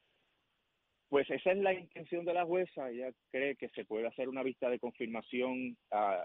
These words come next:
en junio, pero luego vienen los procesos de apelación. O sea, que las partes que queden inconformes, y, y yo adelanto que este proceso de reestructuración va a ser bien contencioso. Hay mucha gente que está inconforme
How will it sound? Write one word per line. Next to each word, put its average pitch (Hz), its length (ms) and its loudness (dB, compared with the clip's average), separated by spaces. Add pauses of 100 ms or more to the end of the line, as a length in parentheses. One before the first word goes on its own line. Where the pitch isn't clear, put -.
en 104 160 -6
junio, 147 460 2 (640)
pero 131 300 4
luego 147 340 4
vienen 165 480 -2
los 165 120 -4
procesos 131 400 -10
de 170 80 -2
apelación. 131 600 -6
O - 40 -20
sea, 104 160 -12
que 107 100 -10
las 110 100 -6
partes 110 300 -6
que 156 120 -2
queden 147 260 -2
inconformes, 135 580 -6 (100)
y, 120 360 -8
y 107 120 -10
yo 117 120 2
adelanto 135 360 2
que 143 100 -8
este - 140 -10
proceso 131 460 -8
de 131 80 -2
reestructuración 131 600 -10
va 113 60 0
a - 80 -8
ser 120 140 -4
bien 123 160 -4
contencioso. 113 720 -4 (100)
Hay 82 140 -4
mucha 113 280 -2
gente 123 240 -2
que 107 80 -4
está - 120 -6
inconforme 117 680 0